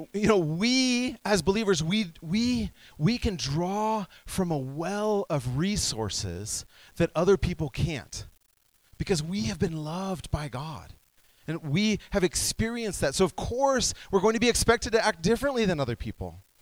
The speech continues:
because we have access to that. We have, we have the possibility, the expectation of living differently.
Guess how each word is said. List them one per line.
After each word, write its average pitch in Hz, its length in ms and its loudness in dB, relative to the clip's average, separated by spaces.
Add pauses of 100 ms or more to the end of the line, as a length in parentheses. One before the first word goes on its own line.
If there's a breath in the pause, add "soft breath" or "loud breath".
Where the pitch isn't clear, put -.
(280)
because 175 340 0 (160 loud breath)
we 208 180 0
have 214 200 0
access 190 360 -4
to 165 80 -2
that. 147 120 0
We 202 100 -2
have, 208 140 4 (160 loud breath)
we 190 80 2
have 208 100 4
the 196 80 2
possibility, 196 800 -4
the 143 120 -2
expectation 185 760 -4 (160 loud breath)
of 151 160 0
living 160 240 -2
differently. 107 500 -4